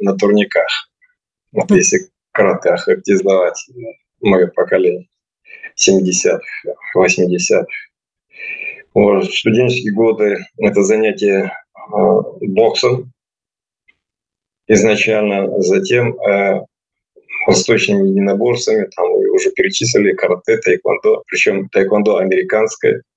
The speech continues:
Speaker 1: так называемое джунри таэквондо. Вы, наверное, слышали в этом, об этом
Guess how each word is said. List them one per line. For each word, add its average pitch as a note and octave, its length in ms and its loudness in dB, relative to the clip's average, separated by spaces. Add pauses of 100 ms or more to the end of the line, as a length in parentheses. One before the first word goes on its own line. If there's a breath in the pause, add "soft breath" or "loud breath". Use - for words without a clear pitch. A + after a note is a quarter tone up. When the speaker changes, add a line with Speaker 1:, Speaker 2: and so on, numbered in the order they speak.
(1000 loud breath)
Speaker 1:
так G#2 140 2
называемое G#2 720 0 (120)
джунри G#2+ 380 2
таэквондо. G2 800 0
Вы, F#2+ 160 2
наверное, G2 340 2
слышали G2 460 0
в F#2 120 0
этом, F#2+ 360 -2
об - 160 0
этом F#2 260 0